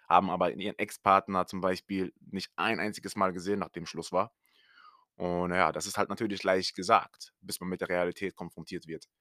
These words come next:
Weil ich sage immer, du bist erst über eine Person hinweg, wenn die Person vor dir steht, ja, du sie das erste. Mal siehst und du nicht in Schockstarre verfällst, dir die Person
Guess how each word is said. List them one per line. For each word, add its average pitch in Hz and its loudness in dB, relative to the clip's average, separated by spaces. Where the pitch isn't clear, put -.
Weil 87 -6
ich 113 -6
sage 101 -4
immer, 139 0
du 98 -12
bist 107 -2
erst 165 2
über 123 4
eine 113 2
Person 104 0
hinweg, 92 -4
wenn 104 -2
die 101 -2
Person 98 -2
vor 110 0
dir 107 0
steht, - -6
ja, 98 -2
du - -10
sie 98 -4
das 92 -6
erste. 110 2
Mal 104 0
siehst 113 -10
und 92 -10
du 98 -4
nicht 107 -4
in 101 -4
Schockstarre 107 0
verfällst, - -4
dir 101 -4
die 98 -4
Person 98 -4